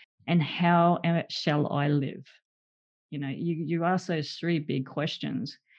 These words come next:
And that's what I equate to your true self,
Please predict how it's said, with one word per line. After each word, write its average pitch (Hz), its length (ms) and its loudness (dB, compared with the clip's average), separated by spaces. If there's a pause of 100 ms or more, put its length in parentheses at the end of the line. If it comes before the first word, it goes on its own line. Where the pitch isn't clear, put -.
(640)
And 160 120 2
that's 175 300 2
what 160 160 4
I 160 200 6
equate 143 420 2
to - 120 0
your 139 160 4
true 139 280 0
self, - 500 -8